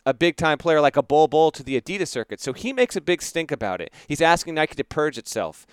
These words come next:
and it doesn't really go anywhere. He's wanting justice more than he's wanting money, but of course, eventually he wants damages. He's losing his own program. This happened in twenty seventeen. So Gary Franklin is at the crux of why this is even a thing to begin with. Now, the other allegation therein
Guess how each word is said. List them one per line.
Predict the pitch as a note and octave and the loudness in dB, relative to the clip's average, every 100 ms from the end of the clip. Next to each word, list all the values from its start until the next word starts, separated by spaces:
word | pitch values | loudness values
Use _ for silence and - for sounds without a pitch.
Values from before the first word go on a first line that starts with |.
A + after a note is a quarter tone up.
| - - | -20 -6
and | C3+ | -4
it | C#3+ | 2
doesn't | F#3+ F#3+ D#3+ | 2 2 -2
really | F#3 D#3 | -2 0
go | D3+ D#3+ | 2 2
anywhere. | E3 E3 D3+ D3+ D3+ | 2 0 0 2 0
He's | C3+ C#3+ A#2 | -2 -8 -4
wanting | D3 F3+ D#3+ | -2 -2 -2
justice | - D#3+ - E3+ | 0 0 0 -6
more | D3+ D#3 | -2 -2
than | D3+ | -2
he's | C#3 | -6
wanting | C#3 C3+ B2+ | -6 -6 -6
money, | B2+ | -6
but | C#3+ B2+ | -4 -6
of | - | -6
course, | E3 B2+ | -8 -4
eventually | B2 - G#2+ | -8 -8 -10
he | A#2+ | -8
wants | A#2+ A#2+ | -8 -8
damages. | - F3+ D#3+ F#2 F2+ | -8 -8 -8 -10 -12
He's | A#2 | -10
losing | C3+ D3+ E3+ | -4 -4 -2
his | D#3 C#3 | -4 -4
own | C#3+ | -8
program. | - D#3+ E3+ B2+ | -2 -2 0 -4
This | B2 | -6
happened | B2 B2 B2+ | -2 -2 -4
in | A#2 | -10
twenty | B2+ B2 | -10 -4
seventeen. | C#3 B2+ B2+ F3+ A#2+ E2+ - - - | -4 -4 -8 -8 -8 -12 -20 -20 -12
So | C#3 | -10
Gary | B2 F#3+ A#3+ | 0 2 2
Franklin | - G3+ G3+ D#3+ C#3+ | 2 0 0 -4 -2
is | C#3 C3+ - | -2 -2 -2
at | D3+ | -2
the | - | -2
crux | - - F3+ - | -4 2 2 2
of | D#3 | 0
why | C#3+ D3+ | 4 4
this | D3 - | 4 -4
is | C#3 | -6
even | C#3+ C#3+ B2+ | -6 -4 -6
a | |
thing | A2+ C#3+ C#3+ C#3 | -4 -8 -8 -8
to | C3 | -8
begin | A#2 G#2+ B2+ A2 | -8 -4 -4 -4
with. | B1 - _ _ _ | -14 -16 _ _ _
Now, | G2 D#3+ C3 D#2 - _ - | -2 2 2 -2 -10 _ -18
the | - | -4
other | - F#3+ A#3+ | 2 4 2
allegation | - F#3+ G3+ D3+ D3 - C#3 | 4 4 2 -2 -4 -4 -4
therein | B2+ A2 G2+ G2 | -2 -2 -4 -8